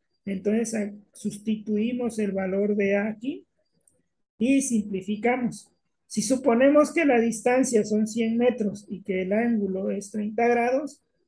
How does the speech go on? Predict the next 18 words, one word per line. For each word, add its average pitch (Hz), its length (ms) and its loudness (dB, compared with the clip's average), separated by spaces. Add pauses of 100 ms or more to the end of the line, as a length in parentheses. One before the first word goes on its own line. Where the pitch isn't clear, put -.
(100)
podemos 202 440 -4
sustituir 214 640 -6
y 254 120 -2
encontramos 208 920 -4 (600)
que 233 200 4
ese 285 200 0
automóvil 254 1000 0
va 226 80 2
a 240 40 0
descender 233 760 -2 (840)
en 196 220 -4
un 233 140 -6
tiempo 233 400 -4
de 190 140 -4
seis 208 400 -6
punto 214 380 -6
tres 196 240 -10
segundos. 185 640 -8